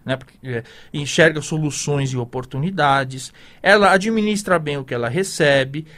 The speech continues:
ela consegue encontrar pessoas que procuram os mesmos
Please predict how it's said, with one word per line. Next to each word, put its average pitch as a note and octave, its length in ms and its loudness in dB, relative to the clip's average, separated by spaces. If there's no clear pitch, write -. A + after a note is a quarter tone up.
ela B3+ 200 2
consegue G3+ 420 2
encontrar D#3+ 420 -2
pessoas D#3 460 -4
que F3+ 140 -8
procuram D3+ 640 -6
os D#3+ 120 -8
mesmos D3 540 -4